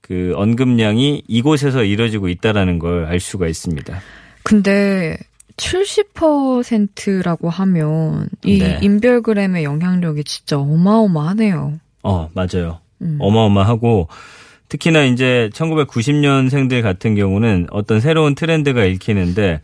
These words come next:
Speaker 2: 음.
Speaker 1: 여행 정보를 이 인별그램을 통해서, 어, 가장 많이 얻게 되고요. 그 다음에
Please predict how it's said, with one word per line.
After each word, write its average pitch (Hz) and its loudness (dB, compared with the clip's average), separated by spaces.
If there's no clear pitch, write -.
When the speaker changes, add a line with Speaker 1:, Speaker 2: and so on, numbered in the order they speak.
Speaker 2:
음. - -14
Speaker 1:
여행 143 2
정보를 139 0
이 101 -2
인별그램을 131 2
통해서, 87 -4
어, 82 -8
가장 120 0
많이 92 0
얻게 120 0
되고요. 95 -4
그 123 -2
다음에 156 2